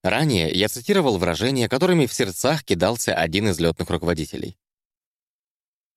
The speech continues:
Самые частые жалобы от пилотов — это, конечно, жалобы на налет.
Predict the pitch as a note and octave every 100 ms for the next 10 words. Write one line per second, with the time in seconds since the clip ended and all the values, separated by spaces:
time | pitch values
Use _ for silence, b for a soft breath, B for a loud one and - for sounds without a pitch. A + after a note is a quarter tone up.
0 | _ _ _ _ _ _ - - G#2+ F2
1 | E2 - G2 - F2 F#2+ F#2 D#2+ D#2 -
2 | F2 C3 E2+ - _ _ _ F2+ C3+ D#3
3 | G2 G2 A2 - F#2 E2+ E2 F#2 F2+ E2
4 | D#2+ F2 E2+ D2 -